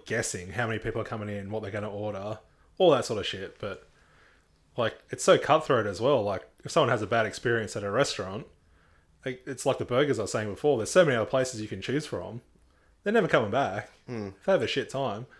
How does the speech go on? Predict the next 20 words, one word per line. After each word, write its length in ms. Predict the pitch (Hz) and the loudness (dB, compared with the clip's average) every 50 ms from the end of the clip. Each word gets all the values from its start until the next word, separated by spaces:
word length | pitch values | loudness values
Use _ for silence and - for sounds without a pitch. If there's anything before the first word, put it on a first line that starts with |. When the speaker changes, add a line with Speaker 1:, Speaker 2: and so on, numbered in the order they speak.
| _ - - - _ _ _ _ _ | _ -20 -20 -20 _ _ _ _ _
Speaker 1:
tell 120 | - 135 113 | 0 0 0
ten 160 | - - 156 | 4 4 4
of 80 | 151 143 | 4 4
their 120 | 131 117 | 2 2
mates 260 | 113 120 139 147 147 | 2 0 0 -2 0
they 100 | - 120 | 0 -2
had 100 | - 120 | -2 0
a 60 | 110 101 | -2 -4
shit 220 | - - 101 87 | -4 -6 -6 -8
time, 340 | - - 101 107 123 139 156 - _ _ _ _ _ _ | -8 -10 -10 -8 -8 -8 -10 -12 _ _ _ _ _ _
all 180 | 165 170 156 127 | 2 2 2 2
of 60 | 107 | 0
a 40 | 101 | -4
sudden 300 | - - 135 131 110 101 | -2 -2 -2 -2 -2 -4
your 100 | 101 104 | -4 0
restaurant's 380 | 113 127 - - 123 104 92 - | 2 2 2 0 -4 -6 -6 -6
on 60 | 107 104 | -8 -6
the 60 | 95 | -4
ropes. 500 | 104 160 95 - - - - - - - - _ _ _ _ | -2 -2 -2 -4 -6 -12 -16 -16 -16 -16 -18 _ _ _ _
Speaker 2:
Yep. 240 | - 135 113 - | -2 0 0 0